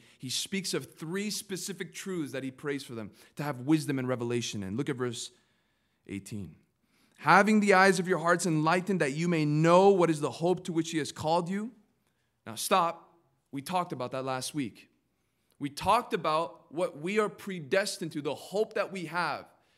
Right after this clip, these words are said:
that is destined for us because we are in Christ. But not just the hope. It says right after,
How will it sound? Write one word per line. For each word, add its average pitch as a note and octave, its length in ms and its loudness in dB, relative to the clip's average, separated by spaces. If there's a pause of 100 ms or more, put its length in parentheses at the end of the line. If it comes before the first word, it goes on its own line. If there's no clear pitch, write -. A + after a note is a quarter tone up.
(100)
that E3 120 -2
is C#3 160 -6
destined F#3+ 580 -4
for G3 160 -4
us F3 200 -2
because D#3 300 -8
we D#3 160 -2
are D#3 60 -2
in D3+ 180 -6
Christ. - 640 -6 (400)
But E3 140 0
not G3+ 300 6
just A3 240 -2
the F#3 140 2
hope. D3 400 -4 (180)
It D3 80 -6
says F3+ 220 0
right G3+ 220 4
after, F3 540 -2